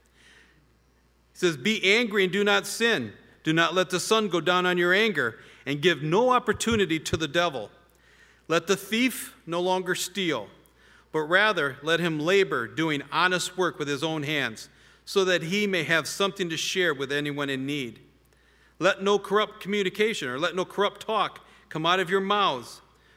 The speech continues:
but only such as is good for building up,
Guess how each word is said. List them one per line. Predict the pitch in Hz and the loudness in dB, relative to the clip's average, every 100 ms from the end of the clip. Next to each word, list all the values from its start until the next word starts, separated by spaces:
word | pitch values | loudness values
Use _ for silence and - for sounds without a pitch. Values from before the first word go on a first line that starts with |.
| _ | _
but | - 147 - | -6 -6 -2
only | 175 220 226 208 | 0 2 2 -2
such | - 202 - | 0 -2 0
as | 175 139 | -4 -4
is | 135 | -10
good | 120 180 196 - | -2 0 0 -2
for | 151 | -8
building | 131 170 185 180 | -4 -2 0 0
up, | 156 127 | 0 -4